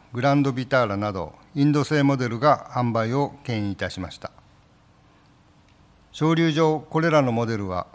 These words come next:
本社を経由する三国間貿易にて輸出しており、本社の収益改善にも貢献しております。トピックスといたしまして、南アフリカとサウジアラビアの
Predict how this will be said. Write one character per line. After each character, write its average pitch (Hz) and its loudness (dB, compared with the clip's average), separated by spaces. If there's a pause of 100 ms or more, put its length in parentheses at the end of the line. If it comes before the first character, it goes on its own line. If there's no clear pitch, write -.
(140)
本 156 4
社 135 2
を 113 0
経 127 -2
由 98 -4
す - -14
る 95 -12
三 139 0
国 139 0
間 139 4
貿 135 0
易 117 -6
に 123 -2
て 123 -2
輸 104 -2
出 - -14
し - -12
て 107 -6
お 98 -6
り、 95 -10 (400)
本 139 0
社 127 -2 (580)
の 165 -2
収 - -4
益 127 -4
改 123 0
善 107 -4
に 143 0
も 151 0
貢 104 -6
献 95 -6
し - -14
て - -12
お 85 -8
り 90 -14
ま 85 -16
す。 - -20 (1900)
ト 151 -2
ピ 190 -2
ッ - -4
ク 139 -8
ス - -10
と 127 0
い 113 -4
た 117 0
し - -6
ま 110 -2
し - -8
て、 98 -8 (580)
南 156 2
ア 165 4
フ 147 -2
リ 127 -2
カ 113 0
と 95 -6
サ 135 0
ウ 151 0
ジ 156 2
ア 156 6
ラ 139 4
ビ 104 -2
ア 92 -2
の 87 -6